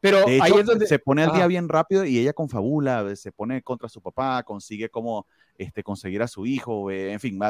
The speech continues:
Speaker 2: hace toda una maraña para, y que su opinión sea ma-, más escuchada, pero es como que desde siempre lo fue,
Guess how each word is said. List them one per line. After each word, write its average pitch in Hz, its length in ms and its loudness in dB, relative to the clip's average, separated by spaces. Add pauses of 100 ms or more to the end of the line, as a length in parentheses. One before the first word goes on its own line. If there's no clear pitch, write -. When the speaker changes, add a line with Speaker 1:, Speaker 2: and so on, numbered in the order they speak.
(120)
Speaker 2:
hace 117 180 -6
toda 143 220 4
una 143 140 2
maraña 120 380 -2
para, 113 260 -2
y 120 120 -8
que - 140 -8
su 107 160 -10
opinión 95 380 -6
sea 135 180 -6
ma-, 131 160 -6
más 117 220 -8
escuchada, 127 440 -8 (480)
pero 104 120 -6
es 107 60 -10
como 165 120 -8
que 123 140 -4
desde 98 180 -8
siempre 127 480 -4
lo 98 220 -4
fue, 107 520 -2